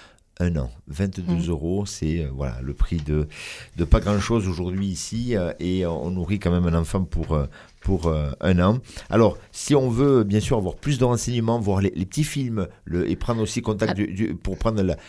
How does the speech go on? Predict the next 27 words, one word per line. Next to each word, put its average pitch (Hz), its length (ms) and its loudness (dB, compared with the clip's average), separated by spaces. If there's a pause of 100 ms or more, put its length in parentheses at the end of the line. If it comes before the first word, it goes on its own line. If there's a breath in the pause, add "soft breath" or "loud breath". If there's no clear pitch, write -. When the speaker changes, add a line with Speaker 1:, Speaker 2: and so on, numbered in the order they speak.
(140 loud breath)
Speaker 1:
la 85 80 -2
référence 95 480 -4
du 98 160 0
livre, 123 340 4
bien, 98 160 6
bien 95 100 4
sûr, 135 180 4
oui. 90 180 2 (120)
Bah, - 140 -6 (220)
il 71 80 -4
y 85 40 2
a 90 40 4
les 85 100 0
réseaux 80 260 -4
sociaux, 117 460 -2 (240 loud breath)
il 85 80 -4
y 90 40 4
a 87 40 4
les 82 60 0
sites 82 240 -2
internet. 90 560 2
Alors, 69 260 -2
je 78 80 -6
sais 95 200 -2
que 76 120 -4
certaines 78 340 -6
personnes, 95 320 -4